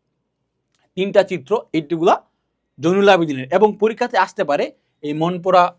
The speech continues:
সত্তর, এই ছবিটা বা এই চিত্রকর্মটি কার, পরীক্ষাতে আসতে পারে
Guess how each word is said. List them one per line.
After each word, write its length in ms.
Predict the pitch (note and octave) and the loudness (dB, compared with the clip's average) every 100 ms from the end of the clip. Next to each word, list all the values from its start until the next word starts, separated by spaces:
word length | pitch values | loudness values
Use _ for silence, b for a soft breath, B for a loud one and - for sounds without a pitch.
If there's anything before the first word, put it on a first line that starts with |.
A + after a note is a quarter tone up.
| _ _ _ _ _ _ _ _ - | _ _ _ _ _ _ _ _ -8
সত্তর, 360 | F3+ F3 F3+ G3+ - | -6 -4 -4 -4 -2
এই 180 | A3+ C4 A#3 _ | 0 0 -4 _
ছবিটা 400 | G#3 G#3+ D#3+ F#3 - _ _ _ _ - | -6 -4 -2 -2 -4 _ _ _ _ -4
বা 60 | D3 | -2
এই 100 | E3+ | -2
চিত্রকর্মটি 560 | G3+ A#3+ G#3 G3+ G3+ G3 - | -4 -6 -4 -4 -6 -6 0
কার, 240 | E3+ G#2+ - - | 0 0 -10 -8
পরীক্ষাতে 340 | F#3 G3+ G3+ | -4 -2 0
আসতে 220 | F#3+ - | 0 -2
পারে 200 | C#3+ C#3+ | -4 -2